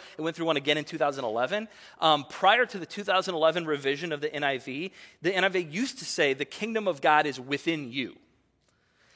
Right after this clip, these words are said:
And I think the reason they revised that is that's confusing,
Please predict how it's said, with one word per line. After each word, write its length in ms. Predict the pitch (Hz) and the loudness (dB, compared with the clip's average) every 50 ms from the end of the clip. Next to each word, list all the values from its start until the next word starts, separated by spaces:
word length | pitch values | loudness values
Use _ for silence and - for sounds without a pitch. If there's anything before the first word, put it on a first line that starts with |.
| _ - - _ _ | _ -20 -20 _ _
And 140 | 214 202 202 | 6 6 6
I 80 | 185 | 6
think 180 | - - 262 233 | 4 2 0 0
the 80 | 233 208 | 0 0
reason 380 | 180 202 254 269 226 247 226 | 2 0 0 2 2 2 2
they 120 | 202 180 165 | 2 2 2
revised 540 | 165 160 147 165 170 185 202 220 202 151 | 2 2 4 4 6 6 6 4 2 2
that 240 | 143 151 131 131 - | 4 4 4 4 2
is 120 | 151 147 131 | -2 -6 0
that's 340 | 127 170 190 202 - - | 4 6 6 6 4 2
confusing, 680 | - - 175 156 - - - 170 160 139 - - - | -2 -2 -6 -10 -10 -10 -8 -8 -8 -8 -10 -14 -18